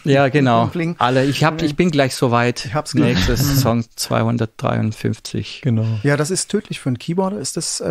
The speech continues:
Speaker 2: ein ganz schlimmer Moment. Äh, dieses, "Ja, ich hab's gleich." Und, ähm,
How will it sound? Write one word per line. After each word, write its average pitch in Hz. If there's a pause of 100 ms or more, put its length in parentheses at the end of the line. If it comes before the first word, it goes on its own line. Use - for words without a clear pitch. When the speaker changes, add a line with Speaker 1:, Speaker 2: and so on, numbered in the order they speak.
Speaker 2:
ein 147
ganz 160
schlimmer 185
Moment. 165 (480)
Äh, 131
dieses, 131
"Ja, 143
ich 143
hab's -
gleich." 117 (180)
Und, 131
ähm, 131